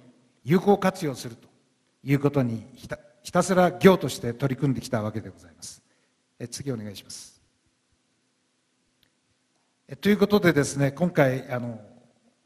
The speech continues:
エスディージーズアワード特別賞、パートナーシップ賞をいただいたわけなんですけれども、えー、当社の概要はここに書いてある通りでございます。えー、海藻からアルギン酸というものを抽出いたしまして、これを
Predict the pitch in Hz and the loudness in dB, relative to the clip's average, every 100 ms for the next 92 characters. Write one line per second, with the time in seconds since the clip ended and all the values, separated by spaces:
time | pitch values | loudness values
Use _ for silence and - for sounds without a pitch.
0 | _ _ 135 - 170 175 - - - _ | _ _ -10 -2 2 2 0 -12 -20 _
1 | - - 160 170 143 - 160 151 135 113 | -20 -8 -4 -4 -6 -2 2 4 2 -2
2 | 113 - 147 156 170 - 139 104 101 - | -10 -10 -8 -4 -2 -2 -4 -6 -6 0
3 | 170 165 165 156 - - 143 117 104 - | 0 2 -2 -2 -6 -8 -4 -4 -6 -14
4 | - 127 120 123 143 143 143 143 139 107 | -12 -10 -6 -2 0 0 0 -2 -4 -8
5 | 104 104 - 98 92 92 _ _ _ _ | -12 -14 -14 -14 -16 -20 _ _ _ _
6 | 143 131 135 208 - 151 127 127 - - | -4 -4 2 2 4 2 2 -6 -16 -20
7 | _ - 147 143 151 147 143 143 139 151 | _ -6 -6 0 2 4 4 4 2 -2
8 | 143 151 147 127 113 147 117 104 92 90 | -2 0 0 -2 0 -2 -2 -6 -14 -18
9 | - - _ _ _ _ 151 143 143 139 | -16 -18 _ _ _ _ -4 -2 -2 -2
10 | 139 - _ _ _ - 196 190 190 180 | -6 -12 _ _ _ 0 2 2 -2 0
11 | 175 170 160 - - 156 185 202 196 196 | 2 2 0 -10 0 2 2 0 0 0
12 | 185 - 120 110 101 - 123 113 107 - | -2 -4 -10 -10 -14 -16 -12 -12 -12 -12
13 | 123 - 113 117 - 110 - 98 - 156 | -12 -12 -12 -12 -12 -14 -16 -20 -2 2
14 | 160 151 151 - | 2 2 -2 -8